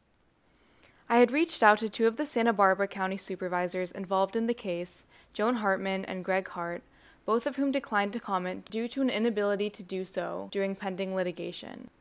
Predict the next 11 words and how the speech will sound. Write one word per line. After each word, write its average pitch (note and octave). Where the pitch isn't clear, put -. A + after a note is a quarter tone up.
I -
also D4
reached F#4
out A3
to A3
ExxonMobil G#3+
for A#3+
comment F#3+
about F3
the -
lawsuit, -